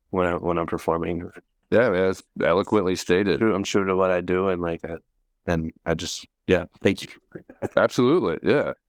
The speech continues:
Speaker 2: Yeah, well, I mean, I've really enjoyed this conversation and just kinda learning more about your story and, like, how you come up and the dream that you have for M K Music Night and just get through college here in the next year.
Speaker 1: Right.
Speaker 2: And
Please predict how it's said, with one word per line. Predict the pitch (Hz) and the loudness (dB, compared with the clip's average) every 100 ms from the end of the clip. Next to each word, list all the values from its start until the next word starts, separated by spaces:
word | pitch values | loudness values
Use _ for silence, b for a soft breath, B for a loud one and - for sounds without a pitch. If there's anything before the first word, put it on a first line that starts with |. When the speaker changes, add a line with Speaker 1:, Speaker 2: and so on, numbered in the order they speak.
| - | 2
Speaker 2:
Yeah, | 117 | 2
well, | 98 | 4
I | 92 | 2
mean, | 104 98 - | 0 -2 -2
I've | 90 82 | -4 0
really | 95 101 95 80 | 2 2 0 -2
enjoyed | 87 90 76 87 85 82 76 | -2 -2 0 0 2 -2 -4
this | 82 | -6
conversation | - 85 78 - 85 - 98 | 0 -2 0 0 0 2 -2
and | |
just | 80 - | -2 -4
kinda | 87 76 | -2 0
learning | 80 80 | -2 -2
more | 80 80 | 0 0
about | 80 76 73 65 - | 2 2 2 -2 -6
your | 73 | -8
story | - - 76 90 87 | -6 -2 0 2 0
and, | 73 | -2
like, | 67 - | -6 -4
how | 80 | -6
you | 69 | -6
come | - 85 78 | -4 0 2
up | 101 - | 0 0
and | 76 73 73 - | -4 -2 -6 -6
the | - | -4
dream | 80 92 101 | -2 0 0
that | 101 | 0
you | 80 85 | 0 0
have | 85 95 107 95 | 2 2 0 -4
for | 87 80 78 71 - | -4 -2 -4 -8 -6
M | 90 | -4
K | 85 82 | 0 0
Music | 80 92 92 | 0 -2 0
Night | 98 101 104 101 | 2 2 0 -4
and | 73 73 71 - _ _ | -4 -4 -6 -12 _ _
just | 87 - _ _ - | -6 -6 _ _ -10
get | 78 85 | -4 -2
through | 90 87 | -2 0
college | 82 82 95 - | 2 2 0 0
here | 98 98 113 _ _ _ - | 0 0 0 _ _ _ -6
in | 85 | -2
the | |
next | 87 87 - 85 | 0 -2 -2 0
year. | 85 120 139 | 2 0 -2
Speaker 1:
Right. | 95 87 | -4 0
Speaker 2:
And | 82 82 80 78 | 2 0 -2 -6